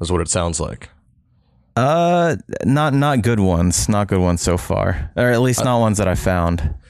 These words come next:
Speaker 1: I feel like we should learn how to, uh, you know, edit something in V R, s-,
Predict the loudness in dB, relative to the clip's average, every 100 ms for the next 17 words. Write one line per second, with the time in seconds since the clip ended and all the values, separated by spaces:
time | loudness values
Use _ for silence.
0 | _ -8 -2 0 0 0 0 0 0 0
1 | 0 0 0 -2 -2 0 0 2 0 0
2 | -2 -6 _ _ _ _ _ _ _ _
3 | -4 -2 0 0 -4 _ -6 -4 0 -2
4 | -2 -4 -2 -2 -2 -2 0 0 0 0
5 | -2 -2 0 0 0 -2 -2 -2 -4